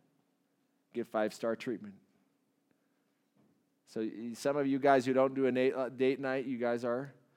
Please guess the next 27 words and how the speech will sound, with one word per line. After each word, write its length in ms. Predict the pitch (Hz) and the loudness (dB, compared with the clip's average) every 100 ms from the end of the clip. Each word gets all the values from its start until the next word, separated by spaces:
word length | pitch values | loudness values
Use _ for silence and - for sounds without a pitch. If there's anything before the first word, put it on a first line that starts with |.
| _ 107 | _ -8
losers. 540 | 110 110 117 123 - - _ _ _ _ 269 _ 277 _ 370 _ _ _ _ _ _ _ _ | -8 -6 -8 -12 -20 -20 _ _ _ _ _ _ -20 _ -20 _ _ _ _ _ _ _ _
Because 320 | - 117 110 113 - _ - | -6 -2 -2 -4 -16 _ -16
to 80 | 107 | -6
take 300 | 135 131 - | -2 -2 0
her 100 | 143 | 0
away 280 | 135 123 | 2 2
and 100 | 117 | 2
to 40 | 110 | -2
treat 140 | 127 | -4
her 80 | 120 | 0
like 220 | 120 117 | 0 -2
a 40 | 117 | -8
queen 520 | - 123 107 104 95 _ _ _ _ _ _ _ _ _ - | -10 -8 -8 -10 -12 _ _ _ _ _ _ _ _ _ -14
is 140 | 98 | -12
godly. 540 | 92 107 95 90 78 78 - _ _ _ _ _ _ _ _ _ _ _ _ _ _ _ - | -4 -2 -2 -8 -12 -16 -20 _ _ _ _ _ _ _ _ _ _ _ _ _ _ _ -8
'Cause 180 | 104 107 - | -8 -8 -14
according 400 | - 127 135 127 | -6 -2 0 0
to 80 | 127 | 2
this, 240 | 135 - | 2 2
you're 80 | 120 | -4
to 80 | 110 | -4
treat 320 | - 135 - | -2 -2 0
them 220 | 113 110 | 0 0
as 200 | 110 104 | 0 -2
your 200 | 113 110 | -2 -2
own 200 | 104 104 | -2 -2
what? 280 | 101 95 | -2 -2